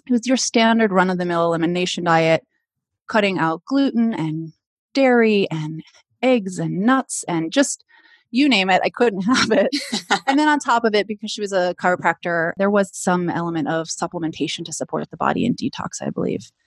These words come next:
Speaker 1: And I didn't know what I was getting myself into. And lo and behold, I went through the thirty days. You start to do the introductions, the reintroductions,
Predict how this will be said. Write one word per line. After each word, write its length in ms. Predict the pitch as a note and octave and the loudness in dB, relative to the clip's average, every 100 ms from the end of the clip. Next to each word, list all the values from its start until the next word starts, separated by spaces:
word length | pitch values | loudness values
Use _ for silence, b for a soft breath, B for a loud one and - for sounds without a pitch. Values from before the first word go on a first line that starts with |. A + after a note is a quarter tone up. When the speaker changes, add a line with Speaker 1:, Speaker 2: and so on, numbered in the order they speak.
| _ _ _ _ _ | _ _ _ _ _
Speaker 1:
And 600 | F#3+ F#3+ G3 F#3+ F#3+ F#3+ | -6 -2 2 2 2 2
I 120 | F3+ | 2
didn't 220 | C#4 G#4 | 2 4
know 140 | D#4 B3+ | 4 4
what 120 | C4+ | 4
I 40 | |
was 120 | A3+ F#3+ | 2 2
getting 200 | F#3+ F#3+ | 0 2
myself 360 | F3+ - F3 | 2 2 0
into. 460 | F#3 F#3 - D#3+ D#3+ | 0 -2 -2 -2 -2
And 640 | D#3+ F3 E3+ E3+ E3 E3 | 0 0 0 2 0 0
lo 200 | E3 G3+ | 0 2
and 120 | A#3 | 4
behold, 500 | A#3 G#3+ G#3+ G#3 G#3 | 4 2 2 2 4
I 60 | F#3+ | 2
went 180 | F3+ G#3+ | 2 0
through 120 | A3 | 0
the 80 | G3+ | -2
thirty 280 | G3+ F#3+ F#3 | -2 0 0
days. 380 | F#3 F#3 F3+ | 0 0 0
You 80 | F3 | -4
start 240 | D3+ F#3+ F#3+ | -2 -2 0
to 80 | G3 | -2
do 360 | G3+ G#3 G3+ | 0 0 0
the 320 | F#3+ F#3 F#3 | -2 -2 0
introductions, 720 | F3 F#3 F#3+ F3 - E3+ E3+ - | 0 0 2 2 2 -2 -2 -4
the 80 | |
reintroductions, 840 | F3 F#3 F#3 - E3+ E3+ - E3+ E3+ | -2 2 2 0 -2 -2 -4 -4 -4